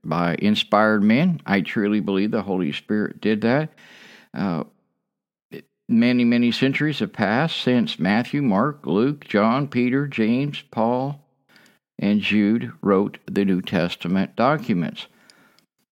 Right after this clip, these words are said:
People have really, honestly, they have legitimate questions that need to be answered. And that's really what I'm trying to do through these podcasts here, uh, with this series.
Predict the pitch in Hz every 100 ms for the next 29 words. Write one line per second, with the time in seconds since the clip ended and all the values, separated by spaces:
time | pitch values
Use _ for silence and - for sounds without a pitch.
0 | _ _ - - - 160 165 196 185 160
1 | 139 151 160 156 98 127 151 151 110 87
2 | 120 147 139 127 110 117 123 139 - 101
3 | 104 - 135 139 - - - 110 107 -
4 | 101 113 117 151 170 - 78 90 131 139
5 | 143 160 156 131 120 110 123 101 92 92
6 | 104 98 95 90 85 - 107 101 92 95
7 | 85 85 - 87 78 92 - - _ -
8 | - 85 90 - 87 - - 113 107 87
9 | 57 -